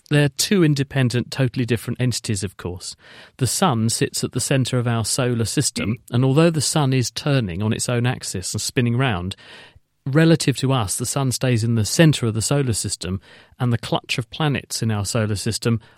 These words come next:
are on big journeys or orbits, which are almost circular, bit of a squashed circle, but they're going round in a giant circle. And in the case of our planet, the Earth, it takes one year, three hundred and sixty-five days, to complete that lap of the solar system. The moon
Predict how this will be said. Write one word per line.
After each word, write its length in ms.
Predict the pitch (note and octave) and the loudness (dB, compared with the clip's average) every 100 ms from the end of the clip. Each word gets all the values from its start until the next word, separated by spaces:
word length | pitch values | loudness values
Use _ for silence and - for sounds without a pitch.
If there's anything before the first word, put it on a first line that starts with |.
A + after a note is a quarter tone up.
| _ | _
are 160 | B2+ B2 | 0 2
on 180 | B2 | 2
big 220 | A2+ D3 A#2 | 2 -2 2
journeys 480 | C#3+ C3 A2 G2 | 4 4 2 0
or 160 | G#2+ G#2+ | 0 2
orbits, 680 | C3 C3+ A2 G2 - - - _ _ | 4 4 4 -4 -4 -8 -8 _ _
which 200 | B2+ - | -4 -4
are 80 | - - | -4 4
almost 460 | G3+ D3+ A2+ - | 6 6 2 0
circular, 540 | - G2 - - G2+ - _ - | -2 -4 -8 -8 -8 -10 _ -2
bit 100 | C#3+ | 0
of 80 | |
a 60 | B2 | 0
squashed 400 | - A#2 - - | -2 -2 -2 -4
circle, 400 | - G#2 - G#2+ | 0 0 0 -2
but 160 | - - | -2 -2
they're 100 | B2 | -2
going 280 | C3+ C3 | 0 2
round 260 | B2+ B2 A#2 | 2 0 0
in 100 | A#2 | -2
a 60 | A2 | 0
giant 320 | D3+ C#3 - | 0 0 0
circle. 420 | A#2+ G#2 - A2+ - - - - - | 0 0 0 -4 -6 -20 -20 -12 -2
And 320 | B2+ B2 - | 2 2 2
in 140 | C3 | 0
the 80 | B2 | 0
case 300 | - D#3+ - | 2 2 2
of 80 | B2 - | -2 0
our 160 | D#3 D3+ | -2 -2
planet, 380 | - G2 A2 - | -2 -2 -2 2
the 160 | B2 | 0
Earth, 320 | G#2+ G#2 - - | 2 0 -4 -6
it 140 | B2+ | -6
takes 320 | - B2 - | -2 -4 -4
one 380 | A#2 C3+ C3 B2+ B2+ | -2 2 2 0 0
year, 480 | A#2 C#3 F#2 A#2+ - _ _ _ - | 4 4 4 -2 -4 _ _ _ -6
three 160 | C3 | -2
hundred 160 | A#2 A2+ | -2 -2
and 100 | G#2 | -2
sixty-five 400 | A2 - A#2 G#2+ | -4 -2 -2 0
days, 320 | A2+ G#2+ G#2+ | 2 2 0
to 100 | - | -4
complete 520 | - A#2 - C#3+ - | -2 -4 0 -2 0
that 160 | A#2+ - | -2 -4
lap 320 | B2 A2+ - | -6 -6 -4
of 80 | A#2 | -2
the 80 | G#2+ | -2
solar 320 | B2 A2+ G2+ | 0 -2 -2
system. 420 | - G#2+ - - _ _ - - - - - - | -4 -6 -8 -10 _ _ -20 -20 -18 -18 -16 2
The 80 | B2+ | 6
moon 480 | D#3+ G3+ F2 C3 | 8 8 6 0